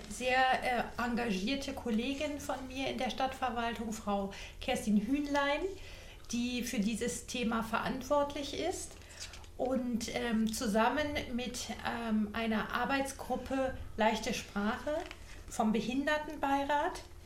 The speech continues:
wo auch Sie Mitglied sind. Vielleicht können Sie gleich noch sagen, was Sie da genau machen. Aber, ähm,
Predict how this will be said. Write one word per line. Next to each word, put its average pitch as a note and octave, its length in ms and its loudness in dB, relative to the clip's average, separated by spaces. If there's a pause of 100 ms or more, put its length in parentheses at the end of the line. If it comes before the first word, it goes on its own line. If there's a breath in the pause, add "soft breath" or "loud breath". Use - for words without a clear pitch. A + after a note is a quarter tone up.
(120)
wo A3+ 360 2 (120)
auch A#3+ 160 2
Sie C4 420 0
Mitglied C#4+ 400 -4
sind. D#4 240 0 (680 loud breath)
Vielleicht A3+ 340 4
können B3+ 180 0
Sie A#3+ 80 0
gleich A#3 280 4
noch A#3+ 100 2
sagen, A#3 360 4 (180)
was A3 200 2
Sie A#3+ 120 -2
da A#3 180 2
genau A3 320 4
machen. A#3+ 300 2 (600 loud breath)
Aber, A#3+ 200 8 (180)
ähm, A3+ 360 2